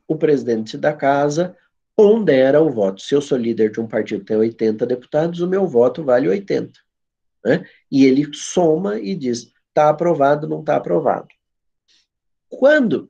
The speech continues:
não é aprovado, comunica-se ao executivo: diz, "Olha, você não vai poder ratificar." Quando ele é aprovado, há uma obrigação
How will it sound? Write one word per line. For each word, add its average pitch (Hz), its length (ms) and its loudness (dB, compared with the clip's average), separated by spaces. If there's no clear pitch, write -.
não 127 440 2
é 98 80 -4
aprovado, 101 720 -4
comunica-se 120 640 -4
ao 139 100 -2
executivo: 131 760 -6
diz, 104 260 -10
"Olha, 87 260 -4
você - 200 -6
não 113 180 0
vai 113 180 2
poder 104 240 -2
ratificar." - 640 -6
Quando 392 280 4
ele 180 440 0
é 220 340 4
aprovado, 104 760 -2
há 202 380 2
uma 196 320 2
obrigação 202 1200 0